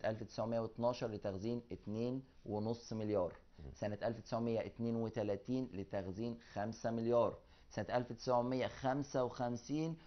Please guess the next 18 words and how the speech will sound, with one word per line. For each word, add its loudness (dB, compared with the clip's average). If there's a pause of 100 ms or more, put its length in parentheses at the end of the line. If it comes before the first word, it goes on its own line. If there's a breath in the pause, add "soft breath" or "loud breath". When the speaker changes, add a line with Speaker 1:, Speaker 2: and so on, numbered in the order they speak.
(160 loud breath)
Speaker 1:
لتخزين 0
خمسة -2
واتنين -2
من -4
عشرة 0 (320 soft breath)
مليار. 4
دي 0
التعليات 4 (320 soft breath)
بتاعة، 6 (180)
آه، 2
خزان 2 (320 loud breath)
أسوان 8 (180)
اللي 0
اتعلت 0 (100)
أكتر 0
من -6
مرة. -10 (100)
لكن 0